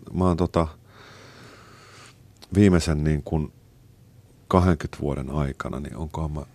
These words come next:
viisitoista kertaa muuttanut. Et mä en oo ehtinyt niin kuin rakentaa pesää mihinkään. Ja nyt on ensimmäinen kerran semmoinen olo, että nyt on semmoinen kämppä, että tänne jäädään. Nyt ollaan täällä ja annetaan. Ja sit se, sinne rupeaa landaa.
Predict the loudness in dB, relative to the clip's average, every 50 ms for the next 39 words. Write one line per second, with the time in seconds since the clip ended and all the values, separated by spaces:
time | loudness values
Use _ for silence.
0 | _ _ _ _ _ _ _ _ _ _ _ _ -20 -12 -6 -4 -2 -2 -2 -2
1 | -6 -8 -10 -12 -12 -12 -14 -12 -12 -14 -14 -12 -12 -10 -10 -10 -8 -10 -10 -10
2 | -12 -14 _ _ -14 -14 -14 -16 -20 -20 -20 -20 -20 -16 -12 -12 -12 -10 -6 -4
3 | -2 0 2 2 4 2 2 0 -4 -10 -14 -12 -12 -14 -14 -12 -12 -14 -14 -14
4 | -14 -14 -14 -10 -8 -6 -6 -6 -8 -12 -14 -12 -12 -12 -12 -12 -12 -16 _ _
5 | _ -20 -20 -14 _ -8 -6 -6 -6 -8 -10 -10 -10 -10 -10 -10 -10 -10 -10 -10
6 | -8 -6 -6 -6 -6 -6 -6 -6 -6 -4 -4 -6 -6 -8 -8 -10 -12 -10 -10 -10
7 | -10 -10 -10 -10 -8 -8 -8 -8 -8 -8 -8 -8 -8 -10 -10 -10 -8 -8 -8 -8
8 | -8 -10 -12 -12 -14 -18 _ _ -20 -20 -20 -14 -8 -4 -2 -2 -2 -2 -4 -4
9 | -4 -4 -4 -4 -6 -8 -8 -8 -6 -4 -4 -4 -2 -2 -4 -4 -6 -8 -8 -10
10 | -10 -12 -12 -12 -10 -10 -10 -10 -8 -8 -8 -8 -8 -8 -10 -12 -10 -10 -10 -8
11 | -8 -10 -10 -10 -10 -10 -10 -10 -10 -10 -10 -10 -10 -10 -10 -10 -10 -12 -12 -12
12 | _ -14 -12 -8 -8 -6 -4 -6 -6 -6 -6 -6 -6 -6 -6 -6 -8 -8 -10 -10